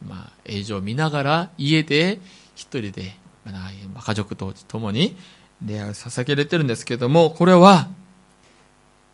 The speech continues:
神様を信頼するから。何を？自分と隣人のことのことを考えるということです。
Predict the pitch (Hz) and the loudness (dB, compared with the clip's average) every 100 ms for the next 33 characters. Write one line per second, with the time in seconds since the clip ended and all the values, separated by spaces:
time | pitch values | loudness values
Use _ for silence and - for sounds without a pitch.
0 | _ _ _ _ - 127 113 113 104 101 | _ _ _ _ -12 -8 -8 -8 -8 -8
1 | - 156 175 165 139 - - 98 104 - | -8 -6 -6 -8 -10 -16 -16 -16 -18 -20
2 | _ - 113 113 139 214 - - _ - | _ -10 -8 -4 -4 -6 -10 -20 _ -6
3 | 131 120 117 117 113 123 127 123 120 127 | -2 -2 0 0 0 0 2 0 0 0
4 | 165 175 98 - _ 117 110 101 95 127 | 2 2 0 -10 _ -10 -6 -4 -2 0
5 | 175 156 123 214 240 - _ - - 123 | -2 0 0 0 -2 -18 _ -18 -10 -6
6 | 120 110 113 202 160 104 - - - | -4 -2 0 -2 -4 -10 -14 -20 -20